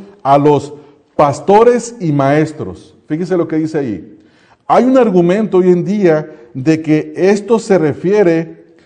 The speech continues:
a que habla de dos tipos de dones y dos tipos de personas diferentes en el ministerio, pero la, la letra, la palabra que nosotros traducimos en el, aquí en el Nuevo Testamento y significa en particular. Entonces cuando dice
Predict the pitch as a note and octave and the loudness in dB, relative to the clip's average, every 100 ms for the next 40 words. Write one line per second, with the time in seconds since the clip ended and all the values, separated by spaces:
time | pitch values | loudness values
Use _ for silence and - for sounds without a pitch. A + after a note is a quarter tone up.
0 | _ - C#3+ F3+ G#3+ A3+ A3+ - - _ | _ 0 2 4 2 0 -8 -16 -20 _
1 | _ _ _ E3 E3 E3 E3+ G#3+ F#3+ D#3 | _ _ _ -2 -2 2 2 4 2 4
2 | F#3 F#3+ G#3 G3 G3+ F3+ D#3 D3+ F#3+ G3 | 2 2 -2 -2 0 0 0 2 2 2
3 | F3 D3+ D#3+ D#3+ F#3 F#3 D#3+ D#3 C#3 F3 | 0 2 0 0 -2 0 0 -2 -2 0
4 | F#3 D#3 C#3+ D3 D#3 E3+ E3+ E3 D#3 F3 | 0 -2 -2 -2 0 -2 -4 -4 -4 -2
5 | E3 D#3 C#3+ - - _ _ - E3 D#3 | 0 0 -4 -10 -20 _ _ 0 4 6
6 | D3 C#3+ - D3 C3+ C#3+ A#3 A3+ A#3 A3+ | 4 2 -4 2 4 6 4 4 0 0
7 | A3 - - A#2+ A#2 B2+ E3+ A#3 B3 A#3 | -4 -16 -4 -2 2 4 4 4 2 0
8 | F3 D3+ F3 G3+ F#3 D3 A#2+ F3+ F#3+ E3 | 0 0 0 0 -2 -2 -4 -2 -2 -2
9 | C#3+ C3 - B2 - F#3 F3 D#3 F3 E3+ | -4 -6 -4 -4 -2 -2 0 0 0 -2
10 | F3+ E3 D3 D3 E3 D#3+ - - - F3+ | -2 -2 -2 -2 -2 -2 -6 -20 -8 -2
11 | A3 G3+ G3+ - - _ - F3+ D#3 C#3+ | 0 -2 -4 -10 -20 _ -4 -2 0 0
12 | G3 F#3+ G#3 - D#3 D#3+ D#3 D#3+ D3 D3 | -2 0 -2 0 -2 -2 0 0 0 0
13 | D#3 D3+ C#3 C#3 D3 B2 F#2+ - _ - | -4 -6 -4 0 2 2 -2 -14 _ -6
14 | D3+ E3+ F#3 D#3+ E3 F3 D#3 G#2+ - - | -4 -2 -2 0 2 0 0 -4 -6 -20